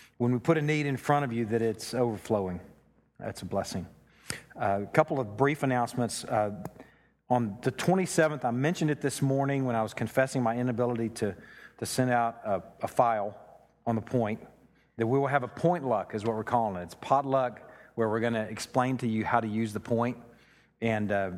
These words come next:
we're gonna do that on January twenty-seventh at six P M in here. So put that on your calendar, and we'll have a good meal, and, uh, we'll figure out how to use the point.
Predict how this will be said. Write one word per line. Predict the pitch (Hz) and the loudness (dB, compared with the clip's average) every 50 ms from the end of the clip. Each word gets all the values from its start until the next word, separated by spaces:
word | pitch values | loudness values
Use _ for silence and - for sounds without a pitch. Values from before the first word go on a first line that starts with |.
| - 113 | -6 -4
we're | 117 120 | 0 0
gonna | 127 120 | 2 2
do | 117 131 | 2 2
that | 117 127 117 | 2 2 2
on | 113 107 98 | 0 -2 -2
January | 107 123 135 139 139 139 131 | 0 0 2 2 2 2 0
twenty-seventh | - - - 139 135 131 - - - 135 131 131 123 - | 0 -2 0 0 0 0 0 2 2 2 2 0 -2 -6
at | 101 - | -8 -8
six | - - 131 - - | -2 -2 -2 -2 -2
P | - - 120 117 113 | -4 -2 0 0 2
M | 110 107 104 104 95 - - - - - _ _ _ | 2 0 0 -2 -4 -6 -10 -18 -20 -20 _ _ _
in | - 113 107 | -2 -2 -2
here. | 104 - - 117 107 101 92 82 85 - - | -2 -2 -2 -2 0 0 -2 -4 -6 -10 -8
So | - - 101 92 | -4 -2 -2 -2
put | - - 127 - | -2 -4 -2 0
that | 131 120 117 | 2 2 2
on | 113 113 | 0 -2
your | 107 | -4
calendar, | 101 - 120 113 107 107 104 101 104 101 98 - - - - - - - _ _ _ _ _ _ | -2 0 0 2 2 2 0 0 -2 -4 -6 -8 -14 -20 -20 -20 -20 -20 _ _ _ _ _ _
and | 110 101 95 95 98 | -4 -2 -2 0 0
we'll | 104 101 | 0 2
have | 101 113 101 | 2 0 0
a | |
good | 101 117 120 104 | 2 0 0 0
meal, | 107 110 110 110 113 113 113 113 113 - - | 0 0 0 2 0 0 0 -2 -6 -8 -6
and, | 113 104 101 98 95 90 | -4 -2 -2 0 0 0
uh, | 95 92 92 92 | 0 0 0 0
we'll | 90 92 90 | -2 -4 -2
figure | - 120 107 101 | 0 0 2 2
out | 95 85 | 2 2
how | 87 101 98 | 2 0 0
to | 95 90 78 - 92 | 0 -2 -6 -6 -4
use | 104 98 87 | -4 -4 -4
the | 90 | -4
point. | 87 - 110 101 90 85 78 | -6 -4 -4 -2 -2 -4 -6